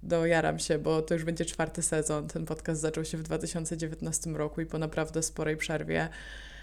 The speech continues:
em, cieszę się, że mogę znowu wrócić przed mikrofon też do tamtego formatu, bo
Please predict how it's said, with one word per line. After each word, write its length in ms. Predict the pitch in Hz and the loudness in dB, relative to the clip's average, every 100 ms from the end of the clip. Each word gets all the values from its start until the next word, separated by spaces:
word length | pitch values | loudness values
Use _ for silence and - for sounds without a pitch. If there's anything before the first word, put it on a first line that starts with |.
| - | -12
em, 600 | - 170 156 156 156 151 - | -2 2 4 2 0 -2 -4
cieszę 260 | - 170 170 | 0 0 0
się, 160 | 165 165 | 0 0
że 100 | 160 | 2
mogę 320 | 160 160 160 | 0 2 2
znowu 280 | 165 160 160 | 2 0 -2
wrócić 340 | 160 160 160 | -2 -6 -6
przed 180 | - 165 | -2 -2
mikrofon 440 | 160 165 160 160 | 0 -2 -2 -2
też 320 | 160 156 - - | -2 -2 -4 0
do 80 | 160 | 2
tamtego 360 | 165 156 160 | 2 -2 -2
formatu, 500 | 156 165 160 156 156 | 2 2 2 0 -4
bo 480 | 156 160 151 151 | -2 0 2 0